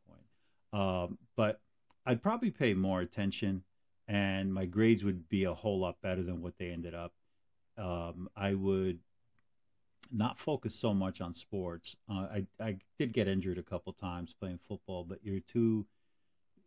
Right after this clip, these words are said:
you're too full of yourself during that time period 'cause you wanna impress people for the wrong reasons.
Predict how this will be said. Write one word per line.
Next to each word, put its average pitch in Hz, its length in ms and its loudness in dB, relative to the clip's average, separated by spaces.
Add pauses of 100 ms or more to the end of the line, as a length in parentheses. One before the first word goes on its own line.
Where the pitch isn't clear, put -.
(300)
you're 107 140 -2
too 151 200 -4
full 120 260 4
of 104 120 4
yourself 95 560 0
during 98 300 0
that 85 180 -8
time 98 320 -2
period 90 300 -6
'cause 87 160 -6
you 92 80 -4
wanna 90 220 -4
impress 95 400 -6
people 98 340 -4
for - 140 -10
the 90 80 -8
wrong 87 320 -8
reasons. 90 500 -4